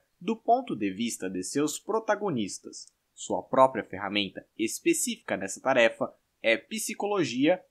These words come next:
ou, a expressão favorita de Mises, timologia.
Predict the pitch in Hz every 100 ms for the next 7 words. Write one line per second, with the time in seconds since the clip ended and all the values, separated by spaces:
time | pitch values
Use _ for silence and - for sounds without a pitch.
0 | - 139 151 - - - 101 101 - 127
1 | 120 196 214 185 135 120 117 120 117 143
2 | 175 147 139 156 - _ _ - - 240
3 | 233 226 214 127 98 92